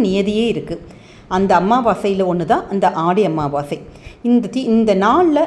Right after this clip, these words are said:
நம்ம விரதம் இருந்து முன்னோர்கள் எல்லாம் வழிபட்டா நம்ம எனக்கு, நம்ம என்ன வேண்டி கேட்கிறோமோ அந்த வரங்கள் எல்லாமே நிச்சயம் நடக்குங்க. எப்படி நம்ம கோவில்ல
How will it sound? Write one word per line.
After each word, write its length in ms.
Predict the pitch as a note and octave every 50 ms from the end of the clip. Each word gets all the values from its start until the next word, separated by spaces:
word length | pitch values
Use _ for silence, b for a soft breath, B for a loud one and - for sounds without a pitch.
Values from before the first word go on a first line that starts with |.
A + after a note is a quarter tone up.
| - G#3+
நம்ம 140 | G3 E3 D3 F3+
விரதம் 280 | F#3 G3+ G#3+ A#3+ A#3 A3
இருந்து 280 | F#3 E3 D#3+ E3 G#3+ A3 A3
முன்னோர்கள் 480 | F#3 F#3+ A3 C4 D4 D4+ D4 D4 B3
எல்லாம் 200 | A#3+ A#3 A3 F#3+ E3
வழிபட்டா 460 | E3+ E3+ - - D3+ - - E3+ A3+ C#4+ - B B B B B B B -
நம்ம 160 | E3+ E3 D#3 D3+
எனக்கு, 280 | D#3+ D#3+ D#3+ - E3 D#3 D3+ D3+
நம்ம 140 | D3+ D3+ D#3 D3 E3
என்ன 360 | F#3 A#3+ C#4 E4+ A4 A#4 A4+ F#4+
வேண்டி 300 | D4+ C4 C4 C#4 D4+ C#4
கேட்கிறோமோ 520 | - A3+ G3+ G3+ - G#3 F#3+ F3+ F#3+ G#3+ C4+ - - - E3+
அந்த 160 | E3 E3 D#3+ D3 D#3
வரங்கள் 340 | D#3+ E3+ F#3+ A3 B3 B3+ A3 F3
எல்லாமே 280 | D3+ E3 D#3 D#3 F#3 G3+ F3+ F3+
நிச்சயம் 420 | F#3 - - - A#3+ A#3 A#3 A#3 F#3+
நடக்குங்க. 400 | D3+ - - D#3+ D#3 D3+ D3 F3 - - B B B B B B B B A3 B3
எப்படி 240 | B3+ - F#4+ G#4 G4
நம்ம 180 | F#4+ F4 C#4 G#3+ - -
கோவில்ல 320 | A#3 C4 C#4+ D#4 D#4+ D4